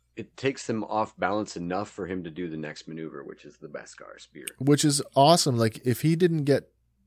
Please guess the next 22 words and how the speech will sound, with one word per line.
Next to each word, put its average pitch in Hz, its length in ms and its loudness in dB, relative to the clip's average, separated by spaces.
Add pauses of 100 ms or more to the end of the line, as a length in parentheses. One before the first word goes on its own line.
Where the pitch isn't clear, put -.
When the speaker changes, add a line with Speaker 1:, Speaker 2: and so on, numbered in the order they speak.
Speaker 2:
tossed - 480 2
down 117 280 0
the 107 80 -2
hallway 110 540 2
and 101 120 -2
s-, - 320 0
basically 113 600 2
slid 107 560 2
most 104 360 0
of 113 80 2
the 107 80 4
way, 135 420 2 (580)
there's 339 200 4
a 330 60 4
good 208 160 4
chance, 131 400 2
you 127 80 2
know, 107 160 2
it 123 140 2
might 98 180 0
have 101 140 0
been 101 340 0